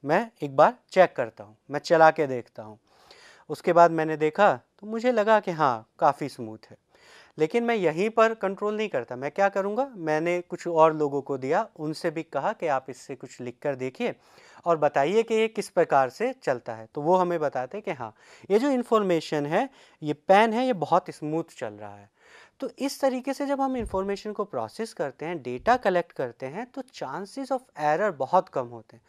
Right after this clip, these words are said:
तो साइंस किस में बिलीव करती है कि अगर कोई हमारे पास इन्फॉर्मेशन है उसे रिपीटेडली वेरीफाई किया जाए, उस वेरिफिकेशन को दूसरे लोगों के माध्यम से भी वेरीफाई किया जाए,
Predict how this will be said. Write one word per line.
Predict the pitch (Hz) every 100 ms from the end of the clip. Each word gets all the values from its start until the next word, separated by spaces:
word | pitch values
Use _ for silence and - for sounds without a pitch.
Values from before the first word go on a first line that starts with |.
| _ - _
तो | 233
साइंस | - - 180 262 -
किस | 208 - 240
में | 247
बिलीव | 233 247 247
करती | 233 220 233 233
है | 294 - - - -
कि | 214 -
अगर | - 190 302
कोई | 311 294
हमारे | 233 214 208
पास | 208 202 190
इन्फॉर्मेशन | 180 175 170 160 - 165
है | 180 220 165
उसे | 151 220 240 262 _ _ _ 139
रिपीटेडली | 143 160 160 160 151 131
वेरीफाई | 120 113 131 143 156
किया | 156 170 170
जाए, | 160 160 170 - _ - - - -
उस | 247 - - 180
वेरिफिकेशन | 156 160 180 190 196 180 - 196
को | 202 247
दूसरे | 170 214 226 269 269
लोगों | 240 226 220
के | 233
माध्यम | 214 185 165 190 202
से | 208
भी | 185 190
वेरीफाई | 165 143 139 127 123
किया | 131 120
जाए, | 113 107